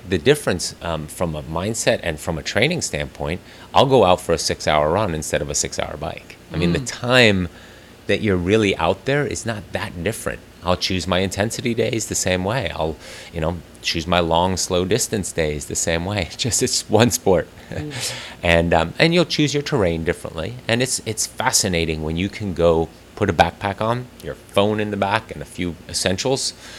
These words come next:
Speaker 1: and then just say, "All right, I'm gonna run for the next four hours in that direction, in the
Speaker 2: Mm.
Speaker 1: woods, and see what's around that turn that I never got a chance to turn at."
Speaker 2: What do you think? 'Cause ultra running really has become the appealing sport recently, hasn't it? In the last kind of five, six, you know, since that kind of Running Long book came out,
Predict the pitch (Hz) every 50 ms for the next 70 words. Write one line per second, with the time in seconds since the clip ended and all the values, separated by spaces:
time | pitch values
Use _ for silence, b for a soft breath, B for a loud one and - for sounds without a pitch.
0 | B B B B B B B 90 95 104 113 113 107 104 110 - - - 110 110
1 | 107 92 - - - - 131 135 101 95 123 - 95 107 113 113 113 101 95 101
2 | 107 117 127 131 - - 107 110 110 120 - - - - - - - - 113 120
3 | 120 113 107 113 123 123 120 107 120 110 110 110 113 - - - - - - -
4 | - 82 76 - - - - - - 147 139 135 92 98 110 113 107 131 135 120
5 | 90 - - - - - 98 - - 85 - - - 110 98 110 117 - - -
6 | - - - - - - 92 95 104 107 120 123 113 117 123 123 - - 113 117
7 | 131 131 123 117 107 104 104 110 104 107 104 98 101 101 95 - - 101 87 87
8 | - - 82 - - 95 92 82 76 73 82 - - - - - 254 269 285 277
9 | - - 233 185 226 202 269 262 - - 226 214 202 190 180 165 156 175 160 143
10 | 156 151 - - - - 143 135 131 127 120 117 113 113 127 131 123 - - -
11 | 147 139 131 117 - - - 147 147 139 - 123 123 120 - - 117 113 110 131
12 | 135 131 127 127 135 156 170 - - - 151 131 - 147 135 131 - - - -
13 | 143 131 127 - - - - - 131 - 139 127 127 123 131 127 127 127 120 123
14 | 123 120 123 127 123 127 - - 139 127 120 127 131